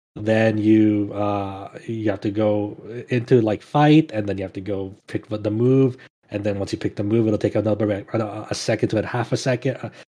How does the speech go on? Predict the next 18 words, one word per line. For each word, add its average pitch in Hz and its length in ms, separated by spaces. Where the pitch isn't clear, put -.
a 104 60
second 120 300
and 104 80
a 92 80
half 120 240
to, 131 80
like, 120 260
pull 139 240
off 135 180
the 135 80
move, 135 240
and 107 80
then 95 140
they 104 120
pull 127 300
off 127 180
the 131 100
move. 127 360